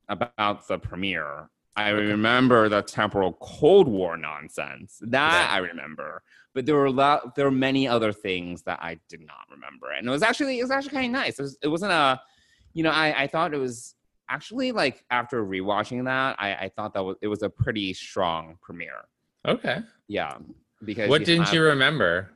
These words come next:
Speaker 2: What were some of the things that, you know?
Speaker 1: I didn't really remember a lot of the, you know, I, I know that it was, like, uh, very critical, but I,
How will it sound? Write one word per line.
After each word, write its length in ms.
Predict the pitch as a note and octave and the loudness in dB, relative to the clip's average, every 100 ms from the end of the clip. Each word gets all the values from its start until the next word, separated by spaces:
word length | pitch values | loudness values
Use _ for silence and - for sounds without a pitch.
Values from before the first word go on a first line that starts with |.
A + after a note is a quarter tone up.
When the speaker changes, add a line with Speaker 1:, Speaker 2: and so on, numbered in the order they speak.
| - | -4
Speaker 2:
What 160 | A2 | 0
were 100 | A2+ | 0
some 180 | A2+ A#2 | 0 0
of 80 | A2 | 0
the 60 | G#2 | 0
things 280 | G#2 G2+ G2+ | -4 -4 -2
that, 200 | F2 - _ F#3+ - - | -2 -4 _ -20 -20 -12
you 120 | G2 | -6
know? 280 | F#2 F2+ F2 | -4 -2 0
Speaker 1:
I 200 | A#3 C#4+ | 0 0
didn't 400 | E4 F4 E4+ A#3+ | 0 0 0 0
really 260 | A#3+ A#3+ A#3 | 0 -2 -4
remember 580 | G#3+ G3 F#3+ G3 G3 | -2 -2 -2 0 2
a 100 | F3+ | 2
lot 420 | E3 D#3 D#3 E3 E3+ | 0 -2 -2 0 -2
of 140 | C#3+ | -4
the, 80 | C#3 | -4
you 500 | C3+ B2+ B2 B2 A#2 | -2 -2 -2 -2 -2
know, 60 | |
I, 200 | A2 G#2+ - | -2 -2 -4
I 120 | G#2+ | -6
know 180 | G#2 G#2 | -4 -4
that 180 | G2 G2 | -2 -2
it 80 | F#2+ | -2
was, 200 | F#2+ F2+ | -4 -4
like, 200 | F2 F#2 | -6 -4
uh, 200 | E2+ E2 | -6 -6
very 280 | F2+ E2+ E2 | -6 -8 -8
critical, 680 | - F2+ F2+ A2+ B2+ C3+ - | -8 -6 -4 -2 -2 -2 0
but 240 | F#2 F2 _ G#2 | 0 -2 _ -2
I, 260 | G#2+ B2+ | 0 0